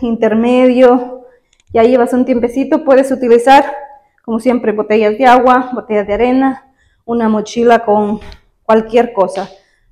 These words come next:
un garrafón de agua, lo que tengas. Ah, vamos a empezar con el, como saltos y golpeadas la, los glúteos.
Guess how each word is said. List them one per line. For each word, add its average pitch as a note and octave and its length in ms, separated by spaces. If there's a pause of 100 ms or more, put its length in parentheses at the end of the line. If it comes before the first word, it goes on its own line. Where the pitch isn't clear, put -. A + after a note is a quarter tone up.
un A#3 100
garrafón A3 440
de G#3+ 100
agua, C#4 600 (640)
lo A#3 200
que A#3 80
tengas. G#3 500 (720)
Ah, A3+ 680 (1160)
vamos B3+ 240
a - 20
empezar C4 440
con B3 200
el, - 500 (1200)
como A3+ 600 (360)
saltos C4 400
y A#3 380
golpeadas A#3 480
la, B3 280
los A3+ 240
glúteos. D4 500